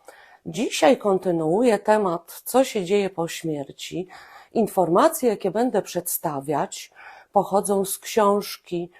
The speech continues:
Świątynie po drugiej stronie. Autorką jest nieżyjąca już wróżka i medium kontaktujące się ze zmarłymi Sylwia Brown.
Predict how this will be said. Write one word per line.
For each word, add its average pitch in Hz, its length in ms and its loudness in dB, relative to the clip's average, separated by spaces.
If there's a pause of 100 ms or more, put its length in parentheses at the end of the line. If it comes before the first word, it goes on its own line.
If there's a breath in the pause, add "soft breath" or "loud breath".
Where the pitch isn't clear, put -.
(440 loud breath)
Świątynie 190 840 2
po 170 160 -2
drugiej 160 420 0
stronie. 139 760 -4 (440 soft breath)
Autorką 180 760 2
jest 165 280 -4
nieżyjąca 180 840 0
już 170 460 -4
wróżka 202 760 0
i 165 160 -6
medium 175 600 -2
kontaktujące 160 1040 -8
się - 280 -10 (460 loud breath)
ze 175 200 4
zmarłymi 165 880 -2 (440 loud breath)
Sylwia 165 600 4
Brown. 147 680 0